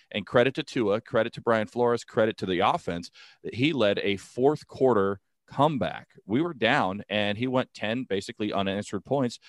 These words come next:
to win this game. That's on Tua. That's on Coach Flores. That's on this Miami Dolphins team that now, as we've seen, Chris, we're talking about they're learning how to win. They're learning how to win.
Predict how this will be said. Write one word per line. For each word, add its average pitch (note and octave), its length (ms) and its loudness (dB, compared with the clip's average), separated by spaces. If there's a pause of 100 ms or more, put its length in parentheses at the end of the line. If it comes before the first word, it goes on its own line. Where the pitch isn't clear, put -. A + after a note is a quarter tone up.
(220)
to B2+ 100 2
win G2 240 -2
this G2+ 160 -8
game. A#2+ 420 -4
That's G2 240 0
on A#2+ 160 0
Tua. A#2+ 400 -8
That's F2+ 240 -4
on A2 140 -4
Coach A#2 240 -2
Flores. A#2 360 0
That's G2 240 -4
on G2+ 200 -4
this A2 200 -8
Miami G2 320 -8
Dolphins F#2 400 -6
team G#2 220 -6
that F2+ 320 -6
now, G2 460 0 (400)
as F#2 160 -4
we've G2 120 -4
seen, C3 300 -6
Chris, E2 380 -8 (240)
we're F#2+ 80 -6
talking A#2+ 360 -2
about G#2 300 0
they're G2+ 120 -4
learning G#2+ 420 -6
how G#2 220 -2
to F#2+ 60 0
win. G#2+ 460 -2
They're F#2 140 -4
learning G#2 300 -4
how G#2+ 160 -2
to G2+ 60 -2
win. G#2+ 280 -2